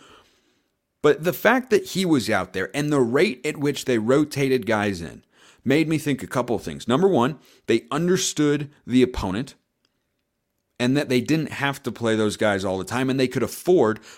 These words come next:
to try different matchups and understand how guys were gonna translate things from practice to the game. And number two, they wanted to avoid injuries.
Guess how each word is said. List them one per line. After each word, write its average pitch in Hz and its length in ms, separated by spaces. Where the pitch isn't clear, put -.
to 156 100
try 139 480
different 120 380
matchups 117 580
and 95 80
understand 127 600
how 120 160
guys 110 340
were 110 80
gonna 104 140
translate 113 500
things 110 220
from 95 120
practice 104 460
to 104 80
the 98 100
game. 95 280
And 196 100
number 226 220
two, 156 240
they 170 80
wanted 139 260
to 143 80
avoid 151 300
injuries. 117 500